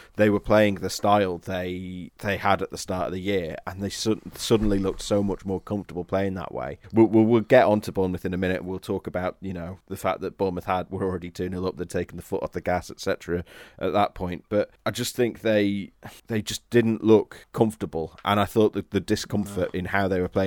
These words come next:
Speaker 1: was palpable, and they needed to do something to just get the players feeling a bit more like themselves.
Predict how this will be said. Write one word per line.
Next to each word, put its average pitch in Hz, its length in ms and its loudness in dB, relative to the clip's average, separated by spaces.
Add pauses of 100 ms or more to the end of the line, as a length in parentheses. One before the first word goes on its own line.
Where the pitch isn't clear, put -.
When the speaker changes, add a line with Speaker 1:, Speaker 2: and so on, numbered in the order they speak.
(120)
Speaker 1:
was 90 180 -4
palpable, 85 640 -2
and 87 160 -6
they 92 140 -4
needed 92 420 -4
to - 140 -10
do 90 360 -2 (140)
something 95 720 2 (140)
to 107 120 2
just - 600 -4 (140)
get 107 220 6
the 95 80 -4
players 101 360 2
feeling 95 360 2
a 90 60 -2
bit - 160 -2
more 92 160 -2
like 90 180 -2
themselves. 85 640 -4